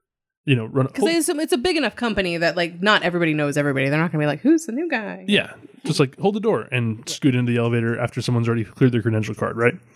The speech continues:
Speaker 1: So something like that. You could maybe make a diplomacy check to go down to, like, public records and try to get a schematic of the building. If you wanna recon the building, you have a few different ways to kinda get this information, but however it ends up shaking out, you'll just get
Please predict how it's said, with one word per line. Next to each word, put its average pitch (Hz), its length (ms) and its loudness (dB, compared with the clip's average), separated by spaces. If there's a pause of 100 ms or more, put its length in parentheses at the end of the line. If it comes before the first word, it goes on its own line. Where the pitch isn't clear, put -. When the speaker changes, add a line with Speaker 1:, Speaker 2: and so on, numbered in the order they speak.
(440)
Speaker 1:
So 143 120 6
something 127 260 2
like 117 140 -6
that. 127 280 0 (500)
You 135 140 -6
could 123 500 -2 (360)
maybe 143 300 0
make 135 160 0
a 139 60 -2
diplomacy 139 440 0
check 113 220 -4
to 120 100 -4
go 117 80 2
down 113 200 0
to, 113 560 0 (280)
like, 120 180 0
public 113 260 -2
records 139 340 -2
and 104 80 -6
try 113 80 2
to 110 80 0
get 117 80 0
a 113 80 2
schematic 117 380 -2
of 120 80 0
the 107 60 -4
building. 117 400 -2 (360)
If 139 140 -2
you 143 100 0
wanna 135 220 0
recon 131 320 -2
the 113 40 -2
building, 120 220 2
you 117 60 0
have 110 60 -2
a - 20 -4
few 123 80 2
different 120 180 0
ways 110 160 0
to 127 100 -6
kinda 107 300 2 (540)
get - 160 4
this 127 160 0
information, 113 500 0
but 110 220 2 (140)
however 131 360 0
it 120 160 -4
ends 120 160 0
up 110 80 -6
shaking 120 300 2
out, 113 160 0
you'll 110 100 0
just 113 160 -6
get 110 200 2